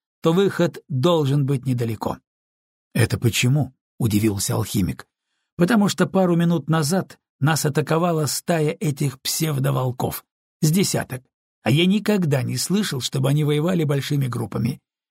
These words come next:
Они не собираются в стаи. Ну и этот стрелок. Нужно обязательно выяснить, кто он такой и откуда тут взялся. Если в анклаве начнут действовать снайперы, то ни один патруль не вернётся без потерь".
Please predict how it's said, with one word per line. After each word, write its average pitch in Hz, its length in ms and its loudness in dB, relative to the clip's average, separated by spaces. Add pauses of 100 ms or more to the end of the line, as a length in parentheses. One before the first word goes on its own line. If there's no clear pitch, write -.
(120)
Они 185 220 2
не 196 100 2
собираются 180 680 -2
в - 60 -6
стаи. - 420 -6 (420)
Ну 208 180 2
и 240 100 0
этот 113 340 -4
стрелок. 127 640 -2 (640)
Нужно 156 320 2
обязательно 170 640 2
выяснить, 180 680 0 (320)
кто 170 360 2
он 156 140 0
такой 175 460 2
и 180 60 2
откуда 180 640 0
тут 165 260 0
взялся. 131 840 -2 (520)
Если 156 340 2
в 160 60 2
анклаве 165 460 0
начнут 156 440 0
действовать 139 440 -2
снайперы, 170 600 -4 (440)
то 151 120 4
ни 180 180 4
один 147 420 0
патруль 147 420 0
не 143 120 0
вернётся 123 520 -2
без 110 200 -6
потерь". - 420 -6